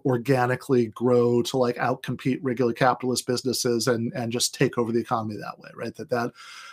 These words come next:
that won't and can't happen, uh, that in every capitalist economy,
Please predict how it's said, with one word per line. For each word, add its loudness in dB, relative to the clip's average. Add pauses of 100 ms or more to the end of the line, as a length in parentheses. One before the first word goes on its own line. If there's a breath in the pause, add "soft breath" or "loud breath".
(120 loud breath)
that 4
won't 4
and -2
can't -4
happen, 2 (400 soft breath)
uh, 4
that 4
in 0
every 6
capitalist 2
economy, -4